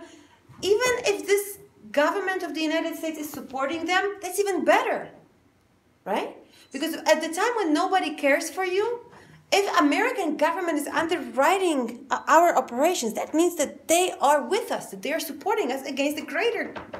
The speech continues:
enemy, which is the Soviet Union. If this is underwritten by the C I A, that's even better,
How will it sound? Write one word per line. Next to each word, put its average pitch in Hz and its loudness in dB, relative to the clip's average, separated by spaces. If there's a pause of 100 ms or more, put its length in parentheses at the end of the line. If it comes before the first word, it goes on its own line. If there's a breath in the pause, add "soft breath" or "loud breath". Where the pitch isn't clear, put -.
enemy, 175 -6 (240 loud breath)
which 277 -4
is 247 -6
the 262 -12
Soviet 233 -4
Union. 359 -4 (380 loud breath)
If 427 2
this 349 -2
is 392 -2
underwritten 254 0
by 247 2
the 226 -4
C 262 -4
I 285 2
A, 370 -4 (460 soft breath)
that's 381 -8 (220)
even 494 4
better, - -4